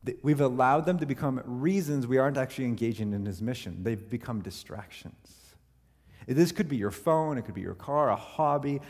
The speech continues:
a specific goal, a relationship, a career, or something. They're not actually bad things, but they consume us. We become so attached to them that we're actually not really interested in engaging in what Jesus would have us do.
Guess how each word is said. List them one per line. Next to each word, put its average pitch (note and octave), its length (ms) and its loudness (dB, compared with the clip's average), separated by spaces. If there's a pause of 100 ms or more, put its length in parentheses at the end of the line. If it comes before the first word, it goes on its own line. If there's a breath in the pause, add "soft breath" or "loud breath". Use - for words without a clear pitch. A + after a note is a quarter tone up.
(100)
a B2+ 80 -6
specific C#3 540 -2
goal, B2+ 260 0
a A2+ 40 -2
relationship, B2 680 -2
a A#2 60 -6
career, B2 380 -2
or A2 120 -2
something. - 460 -8 (880 soft breath)
They're C3+ 180 6
not C#3+ 360 4
actually E3+ 360 0
bad C#3 360 2
things, - 760 -6 (540)
but C#3+ 160 0
they C3+ 120 8
consume D#3 800 2
us. B2+ 140 2
We C#3+ 80 -2
become C#3 240 0
so G3+ 480 2
attached - 440 2
to - 60 -4
them A2 220 -2 (220 loud breath)
that C3+ 120 6
we're C#3 120 4
actually F3 300 2
not D#3+ 180 4
really C#3+ 280 2
interested E3+ 580 0
in A#2 120 2
engaging B2 540 0
in A#2+ 100 0
what A2 120 -2
Jesus A2+ 460 -4
would G#2 100 -4
have G#2 180 0
us F#2 180 -8
do. A#2 280 -4